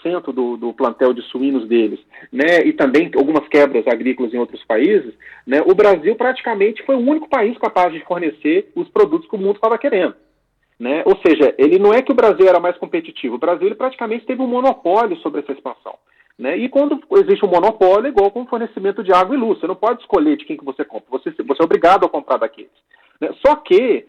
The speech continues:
por causa dessa questão ambiental, a União Europeia tá se mobilizando, tá fazendo investimentos pesados, a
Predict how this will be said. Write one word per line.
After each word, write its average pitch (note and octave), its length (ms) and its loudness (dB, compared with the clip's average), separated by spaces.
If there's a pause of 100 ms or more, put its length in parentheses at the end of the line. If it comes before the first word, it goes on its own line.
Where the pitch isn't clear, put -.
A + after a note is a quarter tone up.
(300)
por - 160 -4
causa C4 380 0
dessa G#3 240 -2
questão D3+ 380 -6
ambiental, C3 840 0
a E3+ 160 0
União B3+ 160 -4
Europeia C3+ 480 -2
tá G#3 220 -6
se A3+ 100 -12
mobilizando, D3+ 720 -6
tá F#3+ 180 -6
fazendo F3+ 320 -8
investimentos D3+ 520 -10
pesados, C#3+ 600 0 (480)
a - 80 0